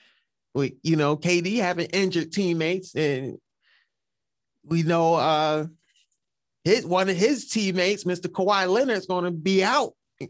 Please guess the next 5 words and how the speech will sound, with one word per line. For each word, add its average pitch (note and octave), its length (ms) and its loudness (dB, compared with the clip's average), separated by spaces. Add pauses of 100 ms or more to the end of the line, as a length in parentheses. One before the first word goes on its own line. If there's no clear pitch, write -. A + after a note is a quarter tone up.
indefinitely. F3 840 -2
So F3+ 440 -4 (2000)
at D#3+ 300 -2 (440)
thirty-seven G3+ 560 2
points G#3+ 520 -4